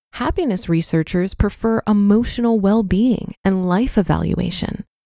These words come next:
I envision using our lives to pursue our own unique purpose, identity,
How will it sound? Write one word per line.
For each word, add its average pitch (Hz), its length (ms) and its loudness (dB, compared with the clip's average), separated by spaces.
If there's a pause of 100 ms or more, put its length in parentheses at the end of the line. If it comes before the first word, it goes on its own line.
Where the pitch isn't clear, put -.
(480)
I 240 140 0
envision 226 680 0
using 214 360 0
our 185 120 4
lives 180 560 0
to - 120 -4
pursue 240 480 -2
our 220 240 -4
own 254 260 0
unique 226 440 0
purpose, - 600 -6 (160)
identity, 220 680 0